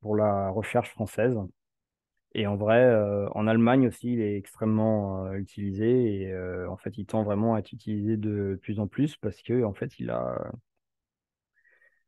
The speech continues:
il y a une grande communauté et donc, euh, c'est très dynamique. Donc, euh, les étapes de déploiement, euh, du test du clé à l'Université de Montpellier, donc, euh, comme, euh, je vous ai dit, il y en a deux labos, donc c'est I E S, Institut de l'électronique et des systèmes, et le lirdef, qui est, euh,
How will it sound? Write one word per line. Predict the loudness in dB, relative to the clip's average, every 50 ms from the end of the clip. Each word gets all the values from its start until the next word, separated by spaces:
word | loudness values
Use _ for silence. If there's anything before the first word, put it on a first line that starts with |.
| _ _ _ _ _ _ _ _ _ -12
il | -8 -2
y | -2 0
a |
une | 2 2 0 0
grande | 4 4 4 4 6
communauté | 6 6 8 8 8 6 4 4 2 4 6 6 6
et | 4 4
donc, | 2 0 -2 0 0 -2
euh, | -4 -4
c'est | -4 -8
très | -4 -2 -2 2
dynamique. | 2 4 4 4 4 2 0 -4 -12 -14 -14 _ _ _ _ _ _ _ _ _ _ _ _ _ _ _ _ _ _ _ _ _ _ _ _ _ _ _ _ _ _ _ _ _ _ _ _ _ _ _ _ 0
Donc, | 0 0 0 0 2 4 8
euh, | 8 10 10 8 8
les | 6 6 4
étapes | 4 6 6 6 6
de | 6 2
déploiement, | 2 2 4 4 4 4 6 6 6 6 4 4
euh, | 2 0
du | -2 -2
test | 0 0 0 0
du | -2 -6
clé | -2 0 0
à | 2 2
l'Université | 2 0 -2 -4 -4 -4 -4
de | -2
Montpellier, | -2 -4 -4 -4 -2 -2 -2
donc, | -2 -2 -4 -2 -4
euh, | -4
comme, | -2 -2 0 0 2 2
euh, | 0 0 0 0 -2 -2 -2 -4 -4 -4 -4 -4 -6 -8
je | -8 -8
vous | -8
ai | -6
dit, | -4 -2
il | 0 0
y | 0
en | 0
a | 0
deux | 0 2 4
labos, | 6 6 6 6 4 4 4
donc | 4 2 -2 -4
c'est | -6 -10 -10 -4
I | 0 2 2
E | 4 4
S, | 4 4 2 0
Institut | -6 -6 -6 -10 -10 -10 -8
de | -4
l'électronique | -4 -4 -2 -2 0 2 2 2 0 -2 -4
et | -4 -2 -2 -2 -4
des | -4 -6
systèmes, | -8 -8 -10 -8 -2 0 2 2 4
et | 2
le | 2 2
lirdef, | 0 0 0 2 0 0 0 0 -8
qui | -10 -8 -8
est, | -6 -6
euh, | -8